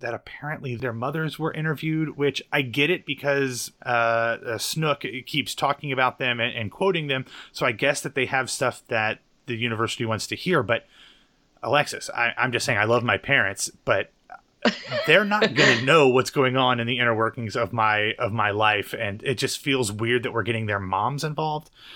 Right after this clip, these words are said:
Speaker 1: but maybe that's just me.
Speaker 2: Yeah, no, I mean, it's a he said, she said, they said, we said.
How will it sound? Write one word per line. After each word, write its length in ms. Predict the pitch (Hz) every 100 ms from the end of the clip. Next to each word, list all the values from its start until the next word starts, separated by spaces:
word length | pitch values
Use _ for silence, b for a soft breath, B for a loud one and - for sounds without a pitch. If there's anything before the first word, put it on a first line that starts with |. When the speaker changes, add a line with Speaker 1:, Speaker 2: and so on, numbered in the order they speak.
| B -
Speaker 1:
but 120 | 127
maybe 160 | 127 117
that's 200 | 107 -
just 220 | 113 -
me. 240 | 95 - _ -
Speaker 2:
Yeah, 280 | 247 240 202
no, 180 | 226
I 100 | 196
mean, 220 | 196 196 180
it's 180 | 180
a 160 | 180 160
he 320 | - - 226
said, 400 | 226 - 196 185
she 320 | - - 202
said, 680 | 196 - 180 170 165 165 165 -
they 320 | 175 180 190
said, 640 | - 185 165 156 156 151
we 300 | 147 185 214
said. 720 | - 170 160 156 151 147 151